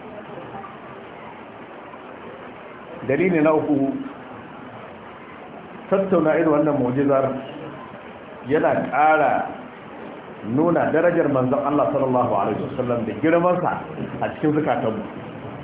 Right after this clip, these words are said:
To muna fatan Allah ya datar da mu. Gaba ta biyu, mecece al-mu'jiza?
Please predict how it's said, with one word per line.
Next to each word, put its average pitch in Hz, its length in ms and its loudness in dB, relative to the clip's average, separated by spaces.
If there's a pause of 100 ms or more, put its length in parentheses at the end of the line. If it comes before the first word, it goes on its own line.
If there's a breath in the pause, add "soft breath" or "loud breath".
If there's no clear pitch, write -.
(880)
To 123 60 -2
muna 139 260 4
fatan 117 340 0
Allah 120 160 2
ya 98 80 0
datar 107 300 0
da 95 80 -6
mu. - 100 -10 (3750)
Gaba 156 340 4
ta 151 100 6
biyu, 151 280 6 (400)
mecece 151 720 4
al-mu'jiza? 131 760 4